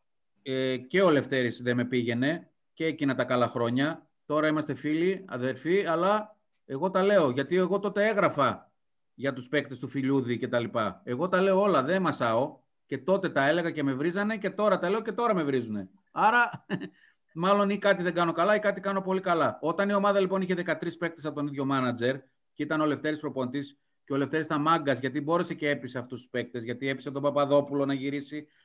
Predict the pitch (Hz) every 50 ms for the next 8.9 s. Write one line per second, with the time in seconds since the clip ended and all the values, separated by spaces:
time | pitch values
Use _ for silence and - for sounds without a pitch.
0 | _ _ _ _ _ - 123 131 135 127 - 143 143 143 135 147 147 147 143 143
1 | 135 151 151 147 135 147 151 147 - _ _ _ _ - 143 143 151 151 151 151
2 | 151 147 147 147 139 139 151 151 151 147 151 147 143 151 139 139 135 131 123 107
3 | 123 123 127 123 143 135 127 139 165 170 185 180 180 185 180 202 220 202 175 147
4 | - - 131 110 95 - - _ _ _ _ _ _ _ _ 117 123 123 - 143
5 | 135 160 185 208 214 196 - - 147 - - - 139 131 120 120 - - _ _
6 | _ _ 120 127 131 139 143 139 143 143 139 135 131 131 143 135 120 143 139 135
7 | 139 135 123 127 139 123 - 139 120 123 123 123 123 120 123 120 120 117 113 110
8 | 107 120 143 170 185 185 - _ _ - 131 139 147 - 151 110 87 -